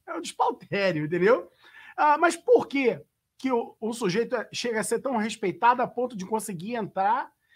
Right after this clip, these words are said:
de conseguir entrar no fórum, no, no fórum não, no S T F de bermuda, entendeu? De bermuda. Por que que consegue? Acho que foi no S T J, se não me engano. De bermuda. Por quê?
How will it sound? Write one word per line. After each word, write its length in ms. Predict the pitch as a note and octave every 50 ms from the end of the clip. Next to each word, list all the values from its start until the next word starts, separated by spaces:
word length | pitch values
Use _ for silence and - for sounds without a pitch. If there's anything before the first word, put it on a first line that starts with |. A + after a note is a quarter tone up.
| _ _ _ _
de 120 | - D3 F3+
conseguir 340 | D4 B3+ - - G#3+ B3+
entrar 380 | D4 C#4 G#3 - A#3 A3+ G#3+ G#3+
no 120 | A#3 C4
fórum, 600 | - - - - G#3 A3 B3 C#4 D#4 F4 F#4 G4 - - E4 - -
no, 280 | A#3+ A#3+ C#4 B3 -
no 100 | A3 A3
fórum 400 | - - - - D4+ G#4 A#4+ A4
não, 380 | C4 G#3+ A3+ B3+ A3+ D#3 B2 - _ _ _ _ _ _ _
no 420 | F3 F#3 A3 A#3+ C#4+ D4+ E4 E4+ F#4+ G4 - -
S 340 | C4+ C4 C4 B3 - B3+ G#3+
T 160 | - - G#3+
F 580 | F#3 F3+ F#3 G#3+ B3+ B3+ - - D4 E4 E4+ _ _ _ _ _ _ _ -
de 160 | D3+ E3 G#3+
bermuda, 760 | F#3 F3+ A3 F#3 D3+ D#3+ E3+ F3 F3 D#3 C3 B2+ B2+ A2 _ _ _ _ _ _ _ _ _ _ _ _ _ _
entendeu? 320 | - D#3 D3+ E3 G3 A#3+ A#3+ -
De 180 | D3+ D3 B3+
bermuda. 540 | D#4 C4+ A#3 G3+ F3 E3+ D#3+ C#3+ C3+ C3+ D3+
Por 260 | - - A4 A4 -
que 140 | - C4 B3+
que 100 | B3 A3
consegue? 380 | G#3+ F#3+ F3 D3 - G#3+ F#3 E3+ E3 E3+ F3+ - _ - - -
Acho 160 | F#3 C#3+ -
que 100 | - F3
foi 140 | D#3+ - G3
no 80 | F#3
S 100 | G3 F#3+
T 140 | - E3+ D3
J, 300 | B2 C#3 D#3 C#3+ B2+ C3
se 80 | A2+ B2
não 80 | B2+
me 80 | C3 A#2+
engano. 200 | A#2 A2+ G#2 G#2+ _ _ - - - - _ _
De 200 | - C#3 A3 C#4
bermuda. 640 | C#4 C4 B3 G3 F#3+ G3+ G3 F#3+ E3+ C#3+ C3 - _ _ _ _ _ _ _ _
Por 200 | - G4 D#4 -
quê? 280 | - G#3+ A#3 C#4+ D4